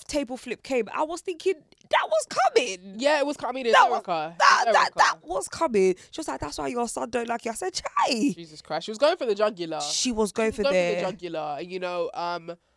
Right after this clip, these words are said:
Speaker 2: I've had people who have told me, like, "Well, if you come for someone, like, all bets are off." And I said, "Okay, that's fine."
Speaker 1: Mm.
Speaker 2: But,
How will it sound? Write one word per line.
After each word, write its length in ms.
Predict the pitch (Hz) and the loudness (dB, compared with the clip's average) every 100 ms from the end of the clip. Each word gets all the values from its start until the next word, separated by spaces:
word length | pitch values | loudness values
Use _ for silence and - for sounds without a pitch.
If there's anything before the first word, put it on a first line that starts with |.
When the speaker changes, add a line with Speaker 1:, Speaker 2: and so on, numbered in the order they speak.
| _ _ _ _ _ _ _ | _ _ _ _ _ _ _
Speaker 2:
I've 160 | - 226 | 0 2
had 180 | 262 220 | 0 -2
people 340 | 233 196 196 | -10 -8 -8
who 120 | 196 180 | -8 -10
have 80 | |
told 220 | 170 208 185 | -6 -6 -6
me, 80 | 175 | -8
like, 220 | 160 139 | -8 -6
"Well, 240 | 156 151 - | -8 -8 -10
if 160 | 160 | -14
you 120 | 185 | -16
come 200 | 180 226 226 | -8 -8 -8
for 120 | 190 | -10
someone, 300 | 180 165 165 | -10 -10 -10
like, 120 | 156 | -10
all 140 | 156 | -10
bets 260 | 160 151 - | -10 -12 -12
are 140 | 156 156 | -10 -10
off." 300 | 156 - - | -10 -14 -16
And 100 | 170 | -14
I 60 | |
said, 160 | 180 190 | -12 -14
"Okay, 160 | 254 349 | -12 -8
that's 200 | 285 302 | -8 -8
fine." 400 | - 262 233 247 | -4 -2 -2 -4
Speaker 1:
Mm. 460 | 240 233 220 208 208 | -6 -8 -10 -12 -8
Speaker 2:
But, 380 | - 285 214 262 | 4 6 6 2